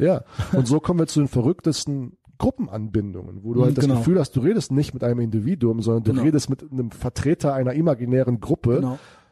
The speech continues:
Speaker 1: Sag mal, du hast, du hast, du hast eine Gruppe, die aus zehn Individuen besteht. Du versuchst mit den Individuen zu sprechen, aber alle reden wie die Gruppe, aber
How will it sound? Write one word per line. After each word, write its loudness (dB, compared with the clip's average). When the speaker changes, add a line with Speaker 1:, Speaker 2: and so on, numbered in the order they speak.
Speaker 1:
Sag 2
mal, 4
du 4
hast, -2
du 0
hast, -2
du 2
hast -2
eine -2
Gruppe, 0
die -2
aus -4
zehn -2
Individuen -6
besteht. -16
Du 0
versuchst 0
mit 2
den 0
Individuen 0
zu -8
sprechen, -6
aber -2
alle 2
reden 0
wie -2
die -6
Gruppe, -4
aber -2